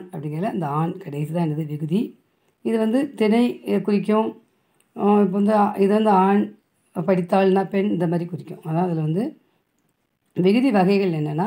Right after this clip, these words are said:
வினைமுற்று பகு-, பகுபதங்கள் பல வகைப்படும். அவற்றில் இறுதியில் நிற்கும் விகுதிகளும் பல வகைப்படும்.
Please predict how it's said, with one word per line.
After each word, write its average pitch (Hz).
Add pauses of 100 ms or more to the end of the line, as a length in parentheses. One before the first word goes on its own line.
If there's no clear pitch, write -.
வினைமுற்று 180
பகு-, 160 (340)
பகுபதங்கள் 170
பல 180
வகைப்படும். 170 (560)
அவற்றில் 147
இறுதியில் 151
நிற்கும் 160
விகுதிகளும் 156
பல 139
வகைப்படும். 151